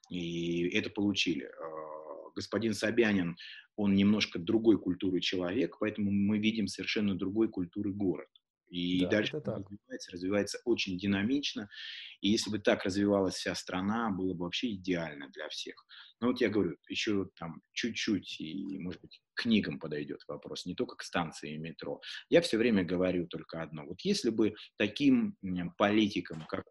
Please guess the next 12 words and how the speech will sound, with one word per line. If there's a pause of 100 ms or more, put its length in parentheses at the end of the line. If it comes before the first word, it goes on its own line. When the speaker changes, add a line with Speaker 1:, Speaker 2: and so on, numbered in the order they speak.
(300)
Speaker 1:
Шойгу,
Собянин, (400)
да,
м, (380)
начать (260)
книгами
заниматься,
не
своё
тянут,
а
вот